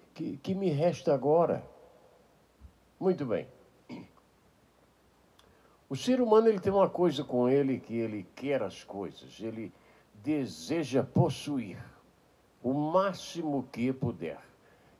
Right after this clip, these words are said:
E há pessoas até que passam por cima dos outros, por cima da lei, por cima do sangue, para ter os bens que ele tem. Então, nós encontramos na palavra de Deus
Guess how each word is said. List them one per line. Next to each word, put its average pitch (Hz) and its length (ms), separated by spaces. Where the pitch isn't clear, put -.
E 175 160
há 202 80
pessoas - 480
até 131 240
que 131 120
passam 135 480
por 92 140
cima 127 280
dos 92 340
outros, 113 460
por 113 140
cima 135 320
da 101 140
lei, 95 840
por 107 160
cima 120 340
do 107 120
sangue, 104 840
para 147 220
ter 110 300
os 110 200
bens 95 460
que - 80
ele 123 140
tem. 110 320
Então, 226 300
nós 196 280
encontramos 156 720
na 120 100
palavra 92 440
de 71 100
Deus - 540